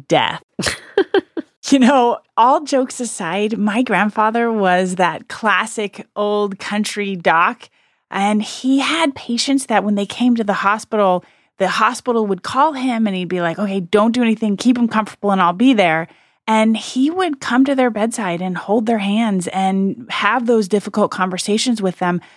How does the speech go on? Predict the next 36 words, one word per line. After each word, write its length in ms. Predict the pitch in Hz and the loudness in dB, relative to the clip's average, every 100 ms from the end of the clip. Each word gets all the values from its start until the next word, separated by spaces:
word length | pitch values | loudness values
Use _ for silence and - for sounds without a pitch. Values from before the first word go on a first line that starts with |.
| _ | _
as 160 | 202 196 | -2 -2
part 320 | - - 269 | -4 -6 0
of, 140 | 320 220 | 0 0
like, 200 | 170 185 | -4 -4
longitudinal 920 | 196 214 240 220 208 226 202 185 170 | 0 4 4 0 -4 -6 -4 -4 -6
care 480 | - 175 151 151 - _ _ | -2 0 2 0 -6 _ _
from 180 | 196 196 | -2 0
early 280 | 202 233 240 | 2 2 4
on 200 | 226 208 | 4 2
in 80 | 196 | 0
their 140 | 185 - | -2 0
illness 420 | 180 170 165 - - | -2 0 -4 -4 0
all 240 | 196 202 | 2 2
the 100 | 190 | 0
way 360 | 180 170 170 165 | -2 -2 -2 -4
to 320 | - 175 156 | -6 -4 -4
holding 340 | 165 180 170 | -2 0 0
their 120 | 156 | -2
hands 300 | 156 160 151 | -4 -2 -2
as 100 | 151 | -4
they 120 | 151 147 | -8 -8
take 280 | - 135 | -8 -10
their 120 | 147 143 | -8 -4
last 380 | 113 113 - | -4 -4 -6
breaths. 360 | - 101 - - _ _ _ _ _ _ | -4 -4 -6 -14 _ _ _ _ _ _
I 80 | - | -12
think 360 | - - 269 - | -8 -4 -4 -2
that 340 | 262 190 - _ - | 0 -2 -4 _ -4
idealized 920 | 202 190 180 185 202 208 196 196 185 | -4 -4 -6 -4 0 2 2 2 -2
and, 240 | 196 190 - | -2 -2 -4
and 260 | 202 190 190 - | -4 -2 -2 -2
really 280 | 208 359 | 0 2
romantic 800 | 294 196 180 180 185 220 220 170 | 2 2 2 2 2 2 0 -4
view 380 | 165 170 185 196 | -4 -4 2 4
of 160 | 165 170 | 2 0
medicine 760 | 160 156 196 214 254 262 277 | -4 0 -2 0 2 4 2